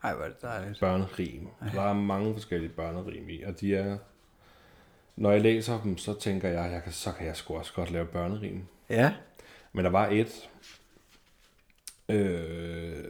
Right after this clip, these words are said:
Speaker 2: som hedder Ne-, Næredukken Lille Sam.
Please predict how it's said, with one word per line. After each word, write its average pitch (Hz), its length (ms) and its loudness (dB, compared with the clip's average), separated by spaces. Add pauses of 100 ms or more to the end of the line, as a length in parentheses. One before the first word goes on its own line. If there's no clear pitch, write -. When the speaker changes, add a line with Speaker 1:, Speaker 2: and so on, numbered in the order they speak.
(120)
Speaker 2:
som 92 200 -6
hedder 92 220 2
Ne-, 98 400 6
Næredukken 98 800 6
Lille 98 300 4
Sam. 82 420 -2